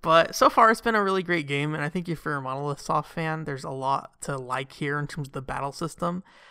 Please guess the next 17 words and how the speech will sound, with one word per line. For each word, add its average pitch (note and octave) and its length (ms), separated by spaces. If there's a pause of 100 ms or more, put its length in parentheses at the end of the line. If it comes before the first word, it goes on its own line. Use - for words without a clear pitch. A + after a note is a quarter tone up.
(220)
Uh, C3+ 440
the D3+ 140
battle D3+ 240
system's D3 460
always C#3+ 340
the C3+ 80
number C3+ 220
one C3+ 180
selling C3+ 300
point C#3 300
for C#3 140
me C3 340
with - 160
any C#3 140
Monolith B2 300
Soft - 240
game, D3 220